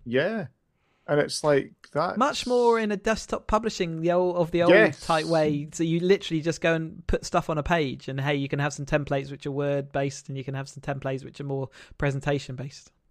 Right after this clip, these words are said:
Speaker 1: And they're saying overall it's smaller because of all the things that they're having to do, like dialogues and all these other things. So they're only doing it once now. Um, it's still got all the features. And I was like, "Yeah, that's, that's quite smart."
Speaker 2: Makes sense. Yeah, yeah. Uh, whether,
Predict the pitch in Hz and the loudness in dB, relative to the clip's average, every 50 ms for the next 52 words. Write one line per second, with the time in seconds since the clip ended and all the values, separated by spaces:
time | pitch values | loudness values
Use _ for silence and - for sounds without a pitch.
0 | _ _ _ _ _ _ _ - 165 160 151 147 135 - 156 147 139 147 156 139 | _ _ _ _ _ _ _ 0 2 2 4 4 2 4 4 4 6 6 4 4
1 | 131 127 123 123 123 127 - - - 127 123 127 135 139 135 - 131 127 - - | 6 6 6 6 6 4 0 -2 2 4 6 6 6 6 4 2 0 -2 -2 -2
2 | 127 123 123 127 123 120 110 - - 143 143 135 123 120 - - 123 120 131 127 | -2 -2 -2 -2 -2 -4 -2 2 6 6 6 6 4 2 0 0 0 2 2 0
3 | 123 - - - - 131 123 120 120 117 - - 120 - 127 123 120 110 117 113 | -2 -4 -4 -4 -2 -2 -4 -4 -4 -8 -12 -12 -6 0 2 2 2 2 2 0
4 | 110 - - _ - 113 117 120 117 117 123 120 120 120 120 120 - 123 120 120 | -2 -2 -6 _ -4 0 0 2 2 2 2 2 2 2 0 -4 -8 -8 -6 -6
5 | 120 110 123 131 143 151 131 - 170 165 165 165 147 - 120 113 107 131 127 123 | -4 -2 0 0 0 0 -2 -4 -6 -6 -6 -8 -12 -12 -12 -6 -2 0 0 0
6 | 123 120 123 120 113 - - 131 131 135 131 - 156 135 131 131 131 131 - _ | 0 -2 -4 -4 -2 2 4 4 6 6 4 0 2 2 2 2 2 -2 -6 _
7 | - - _ _ _ _ - 113 113 113 113 - - - - - 131 123 120 - | -20 -20 _ _ _ _ -8 -6 -4 -4 -4 -4 -4 -4 0 4 4 4 4 4
8 | - - 147 151 156 143 127 - - 127 - - - 139 131 131 123 123 - - | 4 6 6 6 6 4 0 -4 -6 -10 -8 -4 -2 0 0 -2 -2 -8 -12 -14
9 | _ _ _ _ _ _ _ _ - 151 139 143 147 156 147 - 170 151 - - | _ _ _ _ _ _ _ _ -10 -8 -6 -6 -4 -6 -4 -4 -2 -2 -2 -2
10 | 196 226 269 269 214 - _ _ - 170 180 - - - - - - - - - | -4 -4 -4 -4 -6 -8 _ _ -6 -4 -4 -4 -6 -10 -12 -10 -12 -12 -12 -12
11 | - - 127 - - 165 156 185 - - - 175 175 - - - - _ _ _ | -10 -8 -8 -6 -6 -8 -8 -8 -10 -12 -10 -10 -10 -12 -14 -20 -20 _ _ _
12 | 180 180 175 175 175 175 175 170 - _ _ _ - 180 180 180 185 196 196 202 | -8 -6 -6 -4 -4 -4 -6 -8 -10 _ _ _ 0 0 0 0 2 2 4 4
13 | 196 208 202 202 196 196 196 190 190 185 | 6 6 6 6 6 6 6 6 4 2